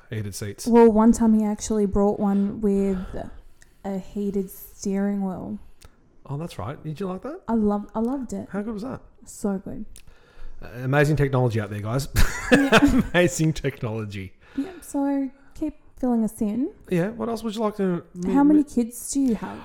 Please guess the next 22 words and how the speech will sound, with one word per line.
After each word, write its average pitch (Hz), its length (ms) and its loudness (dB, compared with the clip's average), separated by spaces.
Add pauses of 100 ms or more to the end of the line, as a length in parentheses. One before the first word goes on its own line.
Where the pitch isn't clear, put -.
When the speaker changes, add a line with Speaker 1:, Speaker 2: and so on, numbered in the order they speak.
(160)
Speaker 1:
Oh, 151 280 6
okay. 117 240 0
So 151 420 4
I 143 160 4
have, 135 240 2
uh, 131 260 2
two 147 220 -4
kids. 196 260 -4
I 135 80 2
have 131 120 2
a 123 60 0
daughter 127 380 0
who's 131 480 0
eight 180 300 -6
and 131 100 -4
I 123 60 -2
have 127 140 -2
a 113 60 -4
son 120 260 -4
who 117 180 0
is 104 140 -4
seven. 208 360 -4